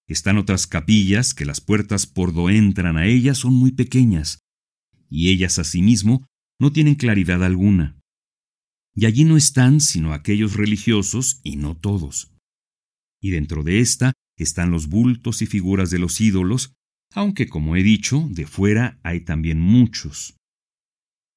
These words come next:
Los más principales de estos ídolos, y en quien ellos más fe y creencia tenían, derroqué de sus sillas, y los hice echar por las escaleras abajo,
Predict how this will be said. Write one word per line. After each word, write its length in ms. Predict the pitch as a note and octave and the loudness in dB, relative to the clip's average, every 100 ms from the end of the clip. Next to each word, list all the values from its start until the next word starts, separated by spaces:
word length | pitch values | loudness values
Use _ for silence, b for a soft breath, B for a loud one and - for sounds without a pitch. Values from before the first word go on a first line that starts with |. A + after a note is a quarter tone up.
| _ | _
Los 200 | D#2+ D2 | -12 -6
más 220 | F2 F#2+ | -4 -4
principales 680 | - F#2 - D#2+ F#2 F2 D2+ | -2 -4 -4 -4 -2 -2 -2
de 120 | E2+ | -2
estos 360 | D#2+ - F2 - | -4 -4 -4 0
ídolos, 500 | G#2 F#2 F2+ G#2+ - _ - | 0 0 0 -4 -8 _ -4
y 120 | F#2+ | 0
en 100 | F2 | 0
quien 220 | F#2 G2 | 0 2
ellos 280 | B2+ C3+ A#2 | 2 2 0
más 260 | B2 B2 | -2 -2
fe 160 | - B2 | -2 2
y 140 | C3+ | 0
creencia 480 | C3 B2 C3 B2+ A#2+ | 2 2 2 2 0
tenían, 480 | A#2 C#3 E3+ F3 E3 B B B | 0 2 4 6 4 B B B
derroqué 600 | - D3 B2 A#2+ - D3+ | 2 4 4 0 2 4
de 100 | C#3 | 4
sus 180 | - B2+ | 4 2
sillas, 540 | C3+ F#2+ F2+ - - _ _ _ _ _ | 2 0 -2 -4 -6 _ _ _ _ _
y 120 | F2+ | -8
los 180 | E2 D#2+ | -4 0
hice 180 | A2+ A#2+ | 2 2
echar 300 | G2 B2 G#2+ | 2 0 0
por 180 | G#2+ G2+ | 0 0
las 160 | G2 | 0
escaleras 540 | G2 - F#2 F#2+ G2 F2+ | -2 -2 -2 0 0 -2
abajo, 500 | F2+ A#2 - C#3 | 0 -2 0 -4